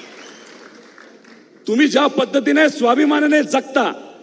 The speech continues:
स्वाभिमानाला किंमत देता, तसाच हा कार्यकर्ता सुद्धा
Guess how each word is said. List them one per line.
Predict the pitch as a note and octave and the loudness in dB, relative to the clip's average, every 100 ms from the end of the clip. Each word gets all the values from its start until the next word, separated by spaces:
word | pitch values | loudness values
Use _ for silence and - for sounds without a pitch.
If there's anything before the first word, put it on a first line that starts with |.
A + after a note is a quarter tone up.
| - - - _ _ _ _ _ _ _ _ _ _ _ _ _ _ | -20 -20 -20 _ _ _ _ _ _ _ _ _ _ _ _ _ _
स्वाभिमानाला | - - - A3+ C4 D#4 D4+ D#4 D4+ | -14 -10 -2 2 2 2 2 4 2
किंमत | - D4 E4 E4 G#3 | 2 0 2 0 2
देता, | A#3+ - D#3 - - - - - - _ _ _ _ _ | 2 2 -2 -8 -16 -20 -20 -20 -20 _ _ _ _ _
तसाच | G3+ G#3+ A#3+ F3+ | -2 0 0 0
हा | F#3+ G#3+ | -4 -4
कार्यकर्ता | F#3 G3 G#3+ G3+ - G3+ | 0 0 2 0 -2 -4
सुद्धा | G3 F#3 F#3+ A3 | -2 0 0 0